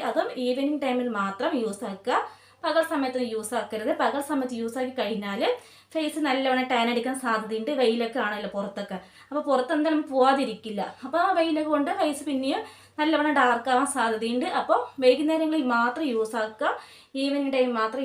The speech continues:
യൂസ് ആക്കുക. എന്നിട്ട് നല്ലവണ്ണം വാഷ് ചെയ്ത് കളയുക. തണുത്ത വെള്ളത്തിൽ, സോപ്പൊന്നും ഉപയോഗിക്കരുത്. ഫേസിൽ, ഏ, ഇവിടെ ഫേസ് പാക്ക് അതൊന്നും ഉപയോഗിക്കരുത്. ത-, സാധാരണ തണുത്ത വെള്ളത്തിൽ കഴുകിക്കളയുക. എന്നിട്ട് പിറ്റേ ദിവസം വേണമെങ്കിൽ നിങ്ങൾക്ക് ഫേസ് വാഷോ സോപ്പോ എന്താ വേണ്ടത്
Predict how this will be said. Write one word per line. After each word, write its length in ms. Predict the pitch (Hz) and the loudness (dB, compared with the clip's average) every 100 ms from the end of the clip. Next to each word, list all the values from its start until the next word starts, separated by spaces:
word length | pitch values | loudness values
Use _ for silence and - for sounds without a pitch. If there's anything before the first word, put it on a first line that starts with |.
| 233 | -4
യൂസ് 200 | 226 240 | -4 -2
ആക്കുക. 180 | 226 285 285 | -2 0 -2
എന്നിട്ട് 220 | 240 240 226 | -2 -2 -2
നല്ലവണ്ണം 440 | 233 220 240 427 - - - 277 | -2 -2 0 -2 -2 -18 -2 6
വാഷ് 260 | 277 277 285 | 6 6 2
ചെയ്ത് 140 | 247 247 | 2 2
കളയുക. 360 | 220 214 226 285 | 0 2 2 2
തണുത്ത 320 | 269 202 - 269 | 0 0 -2 0
വെള്ളത്തിൽ, 360 | 233 208 202 240 427 - | 0 0 -4 -4 -4 -4
സോപ്പൊന്നും 440 | 247 240 247 254 226 | -2 -2 0 0 2
ഉപയോഗിക്കരുത്. 540 | 220 202 214 214 220 440 - - - 262 | 0 -2 -6 -8 -6 -6 -8 -20 -8 -2
ഫേസിൽ, 320 | 240 240 269 269 - 226 | 0 2 0 0 -2 0
ഏ, 40 | 226 226 226 | 0 0 0
ഇവിടെ 200 | 233 254 262 - - - _ 311 | 0 0 0 -14 -20 -20 _ 0
ഫേസ് 240 | 294 277 | 0 2
പാക്ക് 180 | 262 247 247 | 0 2 4
അതൊന്നും 360 | 247 277 320 302 | 6 6 2 2
ഉപയോഗിക്കരുത്. 440 | 233 220 226 277 311 | 2 2 2 0 2
ത-, 140 | 254 - | 0 0
സാധാരണ 420 | 233 220 240 233 302 | 0 2 2 0 0
തണുത്ത 280 | 330 320 - 302 | 0 0 2 2
വെള്ളത്തിൽ 220 | 247 247 | 2 2
കഴുകിക്കളയുക. 640 | 233 214 226 233 220 226 349 - - - 302 | -2 -4 -6 -2 0 0 0 -4 -16 -8 0
എന്നിട്ട് 240 | 311 302 339 | 2 2 -2
പിറ്റേ 260 | 339 - 392 | -4 -2 0
ദിവസം 240 | 320 269 277 | 2 0 0
വേണമെങ്കിൽ 300 | 233 226 262 233 | 0 0 0 0
നിങ്ങൾക്ക് 220 | 226 285 | -2 -2
ഫേസ് 220 | 262 220 - | -2 -2 -2
വാഷോ 280 | 226 220 277 214 - | -2 -2 -2 -2 -4
സോപ്പോ 360 | 202 202 - - - - - 240 | -6 -4 -2 -2 -6 -20 -8 -4
എന്താ 200 | 240 277 285 | 2 2 4
വേണ്ടത് 260 | 269 254 | 2 2